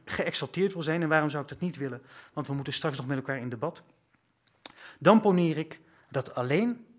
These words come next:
de filosofische roman kan helpen met het emanciperen van het individu en op die manier het fundament van denkers en voelers kan leggen dat een samenleving nodig heeft. Dat betekent dus ook dat de elite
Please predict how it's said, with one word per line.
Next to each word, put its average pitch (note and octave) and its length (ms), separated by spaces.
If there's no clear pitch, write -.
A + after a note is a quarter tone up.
de D3 100
filosofische F3+ 640
roman C#3+ 460
kan C3 160
helpen F3+ 460
met C3 120
het C3 100
emanciperen D#3 720
van D#3 100
het C3+ 120
individu D3 680
en C3 140
op A2 120
die F3+ 140
manier E3+ 400
het - 140
fundament D3 480
van B2+ 200
denkers E3+ 680
en F#3 180
voelers E3+ 380
kan C#3 160
leggen C3 320
dat C#3+ 140
een D3 60
samenleving C3 560
nodig A#2 300
heeft. - 320
Dat E3+ 120
betekent E3+ 280
dus D#3 200
ook F#3+ 420
dat E3 160
de - 80
elite F3+ 440